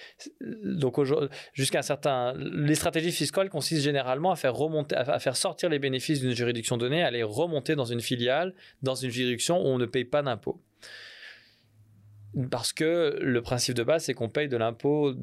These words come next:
là où on déclare le résultat. Donc, si on s'organise pour déclarer son résultat dans une juridiction où il n'y a pas d'impôt, à ce moment-là, on ne paierait pas d'impôt. Ce qui semble émerger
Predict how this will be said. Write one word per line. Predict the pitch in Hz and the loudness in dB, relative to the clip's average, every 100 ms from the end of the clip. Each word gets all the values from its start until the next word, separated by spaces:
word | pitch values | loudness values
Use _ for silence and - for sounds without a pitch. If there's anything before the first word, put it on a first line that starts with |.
| 131 | -4
là | 127 131 143 | 0 2 0
où | |
on | 123 | -2
déclare | 117 123 143 139 | -2 -2 0 0
le | 127 | 2
résultat. | 113 107 107 - - | 0 -2 -2 -2 -2
Donc, | 127 113 107 | 0 -2 -2
si | - | 0
on | 143 | 0
s'organise | - 131 123 147 | 0 0 -2 -2
pour | 139 | 0
déclarer | 120 120 123 135 | -2 0 0 0
son | 127 | 0
résultat | 110 120 139 | 0 0 0
dans | 127 | -2
une | 110 | -4
juridiction | 110 120 117 107 147 | 0 0 0 0 2
où | |
il | |
n'y | 117 | 2
a | |
pas | 104 110 | 2 0
d'impôt, | 104 - | 0 2
à | 160 | 0
ce | - | 2
moment-là, | 123 151 | 0 0
on | |
ne | 135 | 2
paierait | 117 113 | 0 0
pas | 113 123 | -2 -2
d'impôt. | 110 - - - - - | -2 -6 -8 -18 -20 -12
Ce | - | -10
qui | - 135 | -2 0
semble | - 180 160 | 2 2 2
émerger | - 123 120 110 113 135 190 | 0 0 0 0 2 2 2